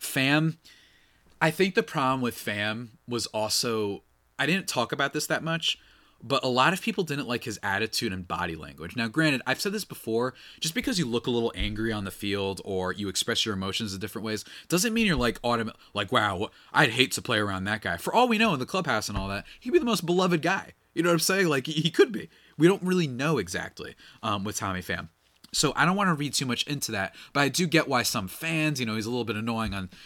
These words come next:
social media for some people with some of the things that he posts, or whatever, maybe some pol-, politics and stuff. Nothing crazy, crazy, like he's,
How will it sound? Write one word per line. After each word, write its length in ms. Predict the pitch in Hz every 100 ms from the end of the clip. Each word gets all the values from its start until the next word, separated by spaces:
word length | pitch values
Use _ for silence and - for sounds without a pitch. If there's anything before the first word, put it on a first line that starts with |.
| -
social 380 | - - 151 -
media 320 | 107 143 156
for 100 | 156
some 200 | 147 151
people 280 | 139 156 143
with 80 | 135
some 140 | 151
of 60 | 139
the 60 | 135
things 220 | 143 131
that 120 | 120
he 60 | 127
posts, 560 | - 131 131 - - - -
or 140 | - 120
whatever, 340 | 117 123 120
maybe 180 | 113 101
some 200 | 101 104
pol-, 240 | - 107 -
politics 540 | - 123 120 123 -
and 100 | 117
stuff. 240 | - 117
Nothing 220 | 180 208 160
crazy, 600 | - - 104 120 123 123
crazy, 380 | - 131 117
like 180 | 110 98
he's, 220 | 107 95